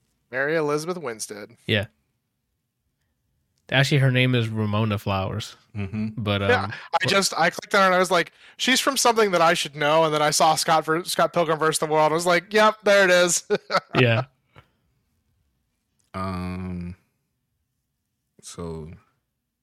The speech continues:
Speaker 3: newsflash, yeah, that's why I watched it.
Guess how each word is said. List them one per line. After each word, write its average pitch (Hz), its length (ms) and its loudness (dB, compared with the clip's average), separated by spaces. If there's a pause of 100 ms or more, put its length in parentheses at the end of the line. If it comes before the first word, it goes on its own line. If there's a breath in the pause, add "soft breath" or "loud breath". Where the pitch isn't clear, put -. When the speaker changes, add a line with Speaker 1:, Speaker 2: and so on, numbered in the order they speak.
(400)
Speaker 3:
newsflash, 92 720 -10
yeah, 87 180 -12
that's 85 240 -14
why 82 140 -16
I 82 60 -16
watched 80 340 -18
it. 78 140 -20